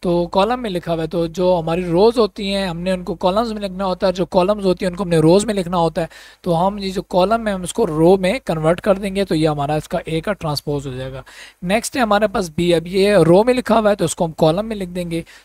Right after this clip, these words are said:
तो simply इसको हम यूँ लिख देंगे, बी का ट्रांसपोज इस तरह होगा। उसके बाद आपका आ जाता है सी,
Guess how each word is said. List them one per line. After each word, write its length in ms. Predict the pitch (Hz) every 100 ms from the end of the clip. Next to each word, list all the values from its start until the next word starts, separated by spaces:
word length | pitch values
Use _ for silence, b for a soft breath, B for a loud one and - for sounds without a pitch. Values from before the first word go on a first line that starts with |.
| -
तो 80 | 175
simply 320 | - 175 196
इसको 280 | 190 - 175
हम 120 | 156
यूँ 140 | 160
लिख 120 | 175
देंगे, 400 | 165 170 156 151 151 b b _
बी 160 | 143 185
का 140 | 190
ट्रांसपोज 520 | 160 160 143 156 147
इस 180 | 156 143
तरह 140 | 226
होगा। 360 | 196 180 175 170 B B B
उसके 260 | 185 - 220
बाद 240 | 208 196
आपका 320 | 208 165 208
आ 140 | 175 160
जाता 280 | 160 156
है 100 | 151
सी, 420 | 147 - 208 240